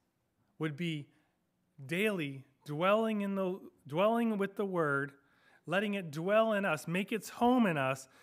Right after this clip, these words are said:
so that when opportunity arises, we're readily,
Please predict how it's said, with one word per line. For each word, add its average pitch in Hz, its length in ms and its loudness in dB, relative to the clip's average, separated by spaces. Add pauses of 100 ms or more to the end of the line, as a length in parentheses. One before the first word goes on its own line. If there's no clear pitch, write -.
(200)
so 196 200 0
that 190 220 0
when 190 200 0 (100)
opportunity 196 600 -4
arises, 175 720 -2 (460)
we're 185 200 0
readily, 196 800 0